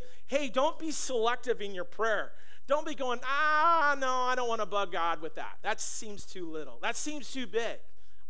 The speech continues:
All, all occasions, with all kinds of prayers. That means you don't have to pray very spiritually, uh, wh-, what I mean by that. You don't have to p-, pray very flowery. You don't have to pray in a certain way. You don't have to, you just pray.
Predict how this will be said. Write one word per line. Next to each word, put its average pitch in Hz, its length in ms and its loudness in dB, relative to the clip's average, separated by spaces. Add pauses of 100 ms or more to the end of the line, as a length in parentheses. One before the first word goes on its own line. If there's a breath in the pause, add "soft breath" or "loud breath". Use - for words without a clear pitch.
All, 285 540 0 (800)
all 302 840 2 (200)
occasions, 202 600 0
with 220 240 -2
all 277 240 0
kinds 208 420 -2
of 226 100 -2
prayers. - 640 -2 (480 soft breath)
That 254 160 0
means 269 300 -2
you 294 80 -2
don't 320 160 2
have 285 180 2
to 240 60 -2
pray 302 300 2
very 233 220 2
spiritually, 180 840 -2 (500 loud breath)
uh, 170 240 0
wh-, 175 180 -2
what 190 160 0
I 180 60 0
mean 202 140 0
by 196 80 2
that. 190 120 -2
You 202 100 -2
don't 269 140 -2
have 262 120 0
to 240 160 -2
p-, 226 60 -4 (200)
pray 277 240 4
very 220 220 0
flowery. 220 640 0
You 202 60 -2
don't 233 40 0
have 269 120 0
to 262 60 -2
pray 247 360 0
in 233 80 -2
a 208 40 -2
certain 208 380 -2
way. 196 380 0
You 190 40 0
don't 233 140 -2
have 262 160 -2
to, 220 140 0 (400 loud breath)
you 233 100 -4
just 311 260 -2
pray. 269 600 0